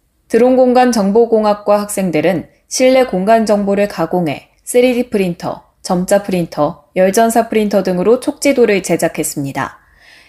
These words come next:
이렇게 제작한 촉지도는 청주 맹학교 시각장애인의 보행 연습이나 재난 시 대피 훈련을 하는 데 도움을 줄 예정입니다.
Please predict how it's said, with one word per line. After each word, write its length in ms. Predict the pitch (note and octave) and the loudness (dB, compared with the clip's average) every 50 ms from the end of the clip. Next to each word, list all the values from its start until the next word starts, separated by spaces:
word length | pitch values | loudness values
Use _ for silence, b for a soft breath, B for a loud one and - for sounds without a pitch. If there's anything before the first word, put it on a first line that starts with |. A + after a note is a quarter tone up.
| b b | b b
이렇게 280 | - A3+ A3 A3 C4 B3 | 0 0 2 2 2 0
제작한 480 | A#3+ A#3 A#3 A#3 A#3 A#3 - A#3+ A#3 | 0 0 0 0 0 2 2 0 2
촉지도는 720 | - - A#3 - - A3+ G3 G3 F#3+ G3 A#3 A#3 F3+ C#3 | 0 -2 -4 0 -2 0 0 0 0 0 0 0 -2 -2
청주 420 | D3 - C4+ B3+ B3+ B3 C#4 C4+ G#3+ | -4 -4 -2 0 0 2 2 0 2
맹학교 460 | F3 E3 F3 G3 A3 G#3+ - G#3 G#3 | 2 0 2 0 0 0 0 -2 0
시각장애인의 920 | G#3 - C#4 C4 C4+ C4 - - A3+ G#3+ G#3+ G#3 G3 F#3+ F#3+ F3+ E3 - | 0 0 2 0 0 0 2 0 0 2 2 2 2 2 0 0 -2 -2
보행 380 | - G3+ G3+ A3 A#3+ A3+ G3+ D#3 | 0 0 2 2 2 2 2 0
연습이나 600 | D3 D#3+ - - F3 F3 D#3+ D3 C#3 A#2+ - b b b b b | 0 -2 -4 -4 -4 -4 -2 -2 -4 -6 -6 b b b b b
재난 300 | b - G3+ F#3+ G3+ G3+ | b -2 0 2 2 2
시 140 | G#3 A3 G3+ | 0 -2 0
대피 260 | G3 G3 G3 - - | 0 -2 -2 2 2
훈련을 460 | B3 A#3 A#3+ A#3 A#3 A3+ A3 G#3+ G#3 G#3+ | 2 4 4 4 2 2 2 0 0 0
하는 240 | G3 F#3 F3+ E3+ | -2 -2 -2 0
데 180 | E3 F3+ G3 G#3 | 0 0 0 0
도움을 380 | G3+ - E3+ F3 F3+ F#3 F#3 F3 | 0 -2 0 0 2 0 -2 0
줄 200 | - E3 D3 D3+ | 0 0 0 0
예정입니다. 760 | D#3 D#3 F3 F3 E3+ D#3 C#3 C3+ - B2 G#2+ C2 - _ | 0 0 0 -2 -2 -2 -4 -6 -6 -6 -8 -8 -10 _